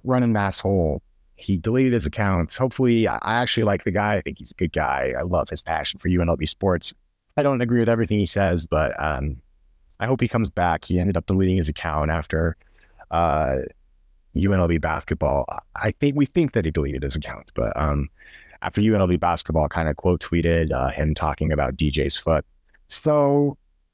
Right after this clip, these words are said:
ultimately, none of this stuff really matters. I just want people to love the Rebels. I want to be a voice, uh, that people can come to, to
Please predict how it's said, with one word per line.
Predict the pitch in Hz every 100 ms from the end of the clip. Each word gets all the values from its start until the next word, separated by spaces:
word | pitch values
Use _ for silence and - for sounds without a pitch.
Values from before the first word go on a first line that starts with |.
| _ -
ultimately, | 214 - 208 180
none | 156
of | 151
this | 143
stuff | - 131
really | 123 117
matters. | 95 87 101 90 - - -
I | 131
just | 135 -
want | 120 -
people | 110 76
to |
love | 101 76
the | 90
Rebels. | 87 78 95 85 - - -
I | 113
want | 117 110
to | -
be | 110
a | 98
voice, | 90 101 92 - - - - -
uh, | 87 82
that | 76 -
people | 98 76
can | - 95
come | - 101
to, | 104 98 92
to | - 95 87 73